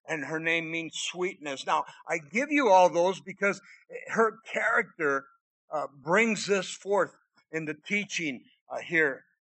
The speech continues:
uh, tonight. And so many times when we see the Hebrew names and the Greek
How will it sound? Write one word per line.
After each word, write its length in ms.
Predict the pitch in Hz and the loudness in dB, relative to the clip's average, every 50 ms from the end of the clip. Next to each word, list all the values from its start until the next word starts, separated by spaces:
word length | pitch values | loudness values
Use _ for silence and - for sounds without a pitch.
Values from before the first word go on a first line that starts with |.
| _ _ - | _ _ -8
uh, 180 | 127 120 117 110 107 - _ _ _ _ - | -6 -6 -6 -8 -10 -14 _ _ _ _ -4
tonight. 440 | - 170 147 151 160 165 147 117 107 - _ _ _ _ _ _ _ _ _ _ _ _ - | -2 0 2 6 6 6 6 4 2 -6 _ _ _ _ _ _ _ _ _ _ _ _ -10
And 120 | 170 170 | -8 -2
so 160 | - 220 233 | 2 4 4
many 220 | 247 285 294 277 - | 6 4 2 0 0
times 420 | - - 226 226 240 262 214 170 | -2 0 0 0 0 0 -2 -2
when 220 | 202 202 185 175 165 | 0 0 0 0 0
we 180 | 175 170 165 | -2 -2 -2
see 460 | - - - - 240 240 233 202 - - - - - _ - | -2 -4 -6 -4 -2 -2 -2 -2 -4 -8 -16 -20 -20 _ -18
the 200 | 147 139 160 156 | -4 -2 0 0
Hebrew 480 | 135 151 196 240 269 247 240 247 233 208 | 2 2 0 0 0 0 0 0 0 2
names 420 | 190 180 185 180 185 185 156 170 | 4 4 4 4 4 2 -2 -6
and 140 | 175 170 156 | -6 -4 -4
the 60 | 151 | -6
Greek 400 | 151 - 143 156 190 220 233 - | -6 -8 -2 0 2 2 0 -2